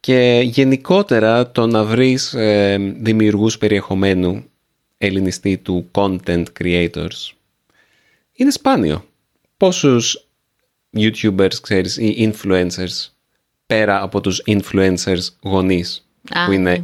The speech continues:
Speaker 2: ναι.
Speaker 1: influencers στο χώρο της γονεϊκότητας, που είναι super μαμάδες, ξέρω εγώ. Πόσους influencers ξέρεις που έχουν παιδιά;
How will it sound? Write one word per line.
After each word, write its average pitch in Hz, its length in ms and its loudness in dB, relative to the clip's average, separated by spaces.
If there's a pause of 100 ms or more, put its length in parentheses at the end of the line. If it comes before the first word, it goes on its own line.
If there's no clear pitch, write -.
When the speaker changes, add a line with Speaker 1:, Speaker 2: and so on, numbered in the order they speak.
(180)
Speaker 2:
ναι. 104 220 0
Speaker 1:
influencers 95 440 -2
στο 95 200 -6
χώρο 92 420 2
της 92 140 -4
γονεϊκότητας, 87 840 -2
που - 100 -4
είναι 87 320 2
super 90 320 0
μαμάδες, 82 440 0
ξέρω - 220 -8
εγώ. - 200 -6 (380)
Πόσους 117 500 0
influencers 101 580 0
ξέρεις 92 300 -2
που 101 120 -2
έχουν 92 160 -4
παιδιά; 92 340 -8